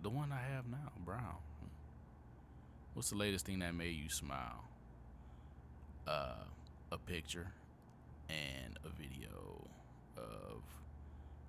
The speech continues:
some fucking Kawhi Leonard shit was hilarious. Hey.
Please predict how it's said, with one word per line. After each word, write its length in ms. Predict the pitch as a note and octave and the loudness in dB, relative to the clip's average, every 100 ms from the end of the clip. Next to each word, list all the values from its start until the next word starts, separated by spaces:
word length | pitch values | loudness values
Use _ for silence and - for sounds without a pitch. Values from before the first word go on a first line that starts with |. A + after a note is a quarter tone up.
| - - - - - | -10 -10 -8 -8 -2
some 260 | - D#2+ | -2 -2
fucking 360 | C2 - F2 D#2+ | -2 0 0 0
Kawhi 420 | D2+ D#2+ D#2 C2+ | 0 6 6 6
Leonard 240 | B1 B1 G1+ | 2 -2 -2
shit 300 | - G1+ G1+ | -2 -2 -4
was 160 | A#1 - | -4 -2
hilarious. 640 | C2 C#2 A#1 G1+ - - - - - - - - - - - - - - - - - - - - - - - - - - - - | 0 0 0 -4 -6 -8 -8 -12 -14 -14 -14 -14 -14 -14 -14 -14 -14 -14 -12 -10 -10 -10 -10 -10 -10 -10 -10 -10 -10 -8 -8 4
Hey. 520 | G#2+ G2 D2 C2 | 8 10 8 2